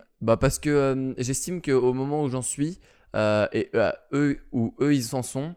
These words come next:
euh, c'est pas le, le S E O qui va les, qui est le point de levier, c'est clairement le copywriting.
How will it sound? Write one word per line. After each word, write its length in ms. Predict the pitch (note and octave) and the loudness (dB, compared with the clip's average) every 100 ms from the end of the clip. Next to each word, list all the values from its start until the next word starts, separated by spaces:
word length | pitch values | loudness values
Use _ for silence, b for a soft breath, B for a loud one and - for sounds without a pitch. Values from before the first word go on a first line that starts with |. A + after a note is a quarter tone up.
| - | -4
euh, 400 | G#2+ G#2 G#2 G#2 | 0 4 4 2
c'est 140 | - | 0
pas 160 | A2 C3+ | 0 2
le, 420 | B2 A#2 G#2+ G2+ - | 2 0 0 -2 -6
le 180 | G#2 G#2 | -4 -2
S 220 | G#2 - | -2 -4
E 40 | |
O 60 | B2 | -4
qui 120 | A2 | -2
va 60 | G#2 | -2
les, 340 | G2+ G2 F#2+ - | 0 -2 -6 -8
qui 100 | - | -4
est 40 | |
le 100 | G2+ | -4
point 180 | F#2 A2+ | -2 -2
de 60 | A2 | -2
levier, 220 | G2+ A#2 | 0 -2
c'est 140 | - | -2
clairement 220 | F#2+ G#2 A2 | -4 -4 -4
le 80 | |
copywriting. 680 | G#2+ A2 G#2 F#2+ - A#2 G#2+ | -6 -6 -4 -4 -4 -8 -8